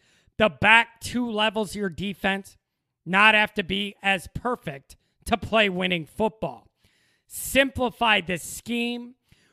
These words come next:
Protect against Bell and the big plays. Wrap up. Maintain gap integrity. Get pressure. This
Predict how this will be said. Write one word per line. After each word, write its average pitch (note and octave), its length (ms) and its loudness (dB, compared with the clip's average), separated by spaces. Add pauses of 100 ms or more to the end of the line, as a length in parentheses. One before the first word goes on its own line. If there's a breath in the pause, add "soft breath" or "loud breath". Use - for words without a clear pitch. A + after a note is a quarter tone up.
(140)
Protect G#3 760 -8
against F#3+ 440 -6
Bell G#3 560 -2
and F#3+ 220 -6
the F#3 60 -6
big D#3+ 380 -6
plays. G#3 640 -6 (580)
Wrap G3+ 560 4
up. A3+ 420 0 (360)
Maintain F#3+ 840 -2
gap G#3+ 380 4
integrity. G3+ 880 -4 (340)
Get A3 500 0 (500)
pressure. G#3 540 -2 (800)
This G3+ 300 0